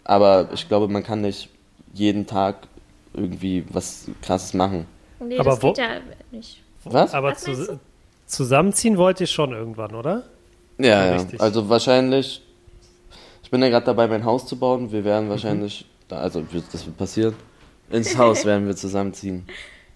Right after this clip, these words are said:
Speaker 2: Ja, das ist so geplant. <laughs>
Speaker 3: Ist ja auch krass,
Speaker 2: Ja.
Speaker 3: ne? Dass ihr dann, wie lange, dann seid ihr wahrscheinlich irgendwie schon z-, zehn Jahre circa zusammen und dann zieht ihr erst zusammen. Das ist ja schon auch krass, oder?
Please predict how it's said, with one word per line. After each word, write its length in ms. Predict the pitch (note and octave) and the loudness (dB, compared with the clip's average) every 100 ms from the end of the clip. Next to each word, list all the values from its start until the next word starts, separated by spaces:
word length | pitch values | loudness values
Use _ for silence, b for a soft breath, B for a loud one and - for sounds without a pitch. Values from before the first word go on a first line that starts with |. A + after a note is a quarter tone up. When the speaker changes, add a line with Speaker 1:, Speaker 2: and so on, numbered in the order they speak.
| - | -6
Speaker 2:
Ja, 340 | C#4 A#3+ G#3+ | -4 -2 -2
das 160 | A3+ B3+ - F#4+ - - - | -2 -6 -10 -18 -18 -20 -12
ist 240 | - F4+ - | -6 -4 0
so 60 | C#4 B3 - - - | -2 0 -6 -12 -6
geplant. 840 | D4+ D4 D4+ C4+ B3 A#3+ C4 C#4+ - | -2 0 0 -2 0 0 -4 -6 -8
<laughs> 440 | B3+ C#4 F#4+ - - | -6 -6 -6 -12 -14
Speaker 3:
Ist 80 | - | -6
ja 100 | C#3 | 0
auch 160 | C#3+ - | 0 -2
krass, 280 | A#2+ A#2 - | -6 -6 0
Speaker 2:
Ja. 40 | |
Speaker 3:
ne? 40 | E3 | 4
Dass 220 | E3 - | 4 2
ihr 80 | D3+ | 2
dann, 360 | C#3+ C#3 C#3 - - - | 2 2 -2 -8 -18 -14
wie 200 | C3+ D3 | -8 0
lange, 240 | E3 E3 | 0 2
dann 180 | C#3+ C3+ | 0 0
seid 220 | C3+ C3+ | 0 0
ihr 80 | C#3 | -2
wahrscheinlich 640 | C3+ - C#3 C3+ C3 - - | -2 -2 -2 0 -4 -6 -8
irgendwie 720 | C3 C3 B2 B2+ B2+ B2+ B2 - - - - - | -6 -6 -6 -6 -4 -4 -8 -14 -20 -20 -20 -16
schon 320 | - C#3 B2+ | -8 -4 -4
z-, 320 | - - - - - | -6 -12 -14 -18 -12
zehn 300 | - C#3 C3 | -2 0 0
Jahre 500 | B2 D#3 E3 E3+ D#3+ - _ - | 2 2 2 -4 -6 -16 _ -14
circa 360 | - E3 F3 E3 | -6 -2 0 0
zusammen 440 | - C#3+ D#3 E3 | -2 2 4 4
und 160 | D3 C#3 | 0 2
dann 160 | D3+ D3+ | 2 2
zieht 180 | D#3 | -4
ihr 80 | D3+ | 0
erst 140 | D3 - | -2 -2
zusammen. 300 | D#3 D3 B2 | 2 2 2
Das 120 | A#2 | -4
ist 40 | |
ja 60 | C3 | -6
schon 200 | - D3+ | -4 -2
auch 160 | C3+ - | -2 -4
krass, 300 | - D3 A2+ | -6 -6 -4
oder? 260 | A#2 F#3+ | -2 -2